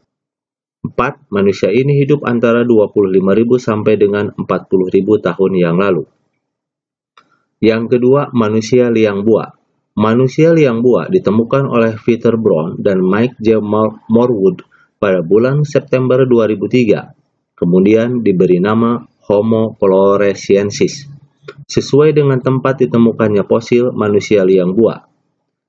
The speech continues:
Liang bua, bila diartikan secara harfiah, merupakan sebuah gua yang dingin.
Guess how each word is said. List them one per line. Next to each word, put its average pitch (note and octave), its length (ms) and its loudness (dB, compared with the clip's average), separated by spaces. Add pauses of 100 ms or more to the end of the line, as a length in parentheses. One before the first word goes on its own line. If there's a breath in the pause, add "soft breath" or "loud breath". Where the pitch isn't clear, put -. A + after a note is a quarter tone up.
Liang A#2 320 0
bua, C3 320 0
bila G2+ 320 0
diartikan A2+ 560 0
secara A#2 320 -2
harfiah, G#2 640 -2
merupakan G#2+ 560 -2
sebuah G2+ 480 0
gua G#2+ 400 0
yang G2 320 -2
dingin. G2+ 400 -4